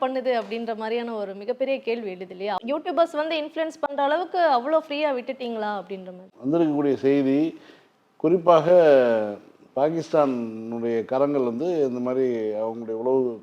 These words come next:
Speaker 2: பிரிவு, இங்க இருக்கக்கூடிய ஆட்களை தொடர்பு கொண்டு,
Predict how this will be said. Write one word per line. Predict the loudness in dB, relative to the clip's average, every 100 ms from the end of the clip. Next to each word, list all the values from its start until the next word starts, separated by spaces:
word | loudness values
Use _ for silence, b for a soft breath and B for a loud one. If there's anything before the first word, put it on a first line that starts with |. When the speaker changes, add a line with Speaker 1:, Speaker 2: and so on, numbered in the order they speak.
| -8
Speaker 2:
பிரிவு, | -6 -4 -4 -6 -8 -10 b b b _
இங்க | -8 0
இருக்கக்கூடிய | 0 0 0 0
ஆட்களை | 0 -2 -4
தொடர்பு | -2 -2 -4
கொண்டு, | -6 -4 -4 -4